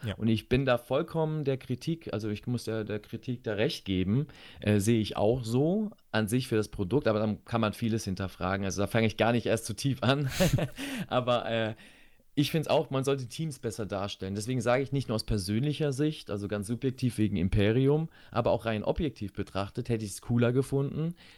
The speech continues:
Speaker 2: wenn nicht Imperium das Ding macht, dass jetzt eben die Grizzled Young Veterans das Ding machen. Also ein richtiges Tag-Team, äh,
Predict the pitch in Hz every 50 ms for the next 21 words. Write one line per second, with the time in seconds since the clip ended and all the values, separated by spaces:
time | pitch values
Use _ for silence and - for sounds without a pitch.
0 | - - 104 123 139 165 165 156 120 101 123 120 - 120 143 170 170 160 127 107
1 | 107 101 - - 104 104 101 98 104 127 131 - 113 110 - - 117 127 - -
2 | - - 104 110 110 110 113 110 98 107 123 127 127 123 107 104 107 104 95 110
3 | 123 - 160 135 101 92 92 - 95 87 - - 95 90 90 90 90 92 - 113
4 | 120 147 - - - - - - - - 113 110 110 110 101 117 165 165 - -
5 | 151 117 107 101 - - 117 117 135 - - - 104 92 95 107 123 160 - -
6 | - - - - - - 107 113 113